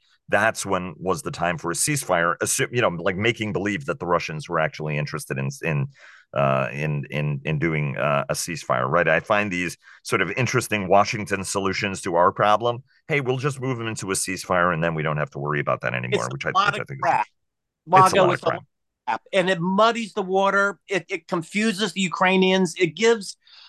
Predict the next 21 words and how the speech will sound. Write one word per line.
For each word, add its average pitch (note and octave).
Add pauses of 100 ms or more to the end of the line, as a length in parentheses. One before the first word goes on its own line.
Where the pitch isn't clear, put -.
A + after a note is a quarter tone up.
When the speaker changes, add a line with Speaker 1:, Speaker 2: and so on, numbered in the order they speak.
Speaker 2:
uh, F#3+
the F#3
Europeans G3+
a E3
false G3
sense F#3+
of D#3+
a D3
direction D#3
that D3
the D#3
U E3
S D#3
is C3+
going D#3+
in. C3
All F3
this, F3+
this F#3+
cacophony F#3+
of, C#3+